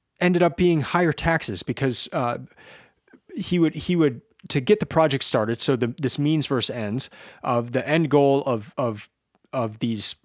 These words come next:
projects, that was the good thing. So if he lied a little bit or underestimated costs on purpose to get the project started and to get it going, well, that was okay. But guess who,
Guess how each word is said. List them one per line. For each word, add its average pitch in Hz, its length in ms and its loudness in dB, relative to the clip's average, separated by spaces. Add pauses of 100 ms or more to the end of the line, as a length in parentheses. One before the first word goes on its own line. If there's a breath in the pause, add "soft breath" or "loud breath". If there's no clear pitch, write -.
(100)
projects, 127 600 0 (120)
that 143 240 0
was 143 140 -2
the 127 80 -2
good 165 300 0
thing. 104 320 -8
So 120 440 2
if 131 180 -6
he 120 180 -6
lied 190 440 -6
a 196 60 -2
little 190 200 0
bit 180 180 4
or 139 140 4
underestimated 156 800 0
costs - 500 -2
on 107 140 -6
purpose 156 640 -2 (260 loud breath)
to 127 100 -4
get 180 220 0
the 160 100 -4
project 139 420 -2
started 120 340 0
and 107 100 -4
to 104 40 -6
get 127 180 -2
it 110 60 -6
going, 107 360 -4 (240 loud breath)
well, 175 360 2 (280)
that 277 100 -10
was 208 120 0
okay. 113 400 -2 (260 loud breath)
But 196 140 0
guess 226 200 2
who, 208 120 2